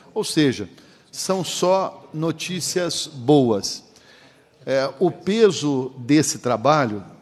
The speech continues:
eu digo peso porque é uma grande responsabilidade a Comissão de Defesa do Direito da Pessoa com Deficiência,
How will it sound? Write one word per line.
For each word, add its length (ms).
eu 160
digo 380
peso 420
porque 540
é 80
uma 240
grande 500
responsabilidade 1160
a 20
Comissão 440
de 80
Defesa 300
do 60
Direito 240
da 80
Pessoa 320
com 100
Deficiência, 640